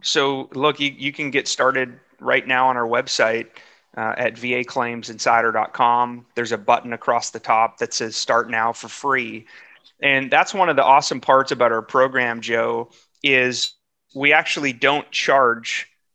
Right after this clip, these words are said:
veterans an upfront fee to join. They can start, get connected to a coach with a, a veteran coach within minutes, and they can get started on their V A claim journey literally in a matter of minutes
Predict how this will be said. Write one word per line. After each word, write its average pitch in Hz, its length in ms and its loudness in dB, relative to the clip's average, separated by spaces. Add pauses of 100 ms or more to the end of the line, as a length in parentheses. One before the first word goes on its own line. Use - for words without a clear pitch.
veterans 123 640 0
an 117 80 0
upfront 117 540 -2
fee 120 300 -10
to - 140 -12
join. 110 600 -8 (320)
They 131 140 2
can 123 180 -8
start, 147 680 2 (300)
get - 180 -2
connected 135 460 0
to 139 120 -6
a 113 60 -4
coach - 760 -4
with 131 220 -4
a, 127 220 2
a 120 80 -2
veteran 127 340 -2
coach 135 340 -4
within 127 280 -6
minutes, 117 480 -6 (420)
and 135 140 -2
they 139 100 4
can 139 180 -4
get 127 220 2
started 156 880 2 (400)
on 147 260 4
their 160 140 4
V 147 220 -2
A 139 120 0
claim 135 380 -4
journey 123 640 -2
literally 135 480 0
in 120 80 -6
a 113 40 -4
matter 120 340 0
of 107 100 -8
minutes 123 560 -6